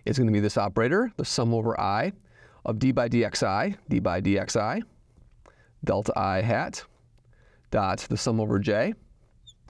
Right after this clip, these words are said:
V J, and then delta J hat, right?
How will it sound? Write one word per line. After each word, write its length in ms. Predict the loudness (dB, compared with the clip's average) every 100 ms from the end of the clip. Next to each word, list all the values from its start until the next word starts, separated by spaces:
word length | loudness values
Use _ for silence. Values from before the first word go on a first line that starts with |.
| -20 _ _ 0
V 240 | 2 4
J, 440 | 2 2 2 2 -2 _ -20 _ _ -12 -2
and 100 | 2
then 180 | 2 2
delta 520 | 2 2 0 -2 -2
J 440 | 0 0 0 -2 -6 -8
hat, 320 | -6 -6 -8 -12 -6
right? 240 | -6 -6